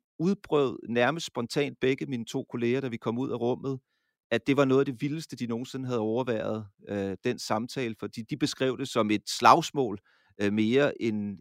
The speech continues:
end et interview. Og jeg kan også huske, hvor rystet jeg selv var. Altså, jeg, jeg blev nødt til at,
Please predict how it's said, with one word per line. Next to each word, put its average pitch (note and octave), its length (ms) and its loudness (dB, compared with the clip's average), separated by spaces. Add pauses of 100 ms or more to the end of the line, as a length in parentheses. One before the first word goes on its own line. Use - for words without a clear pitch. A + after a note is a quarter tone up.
end A2 140 -2
et G#2 80 -4
interview. A#2 440 2
Og B2 80 4
jeg A2 120 0
kan B2+ 100 0
også C#3 140 -2
huske, F3 160 -8
hvor C#3+ 100 -4
rystet E3+ 440 0
jeg C3 100 -6
selv C3+ 240 -4
var. E3 180 2 (400)
Altså, B2 200 -2
jeg, A2+ 640 2
jeg G#2+ 100 0
blev B2 140 -4
nødt D3+ 140 -4
til E3 80 -6
at, A2 500 -2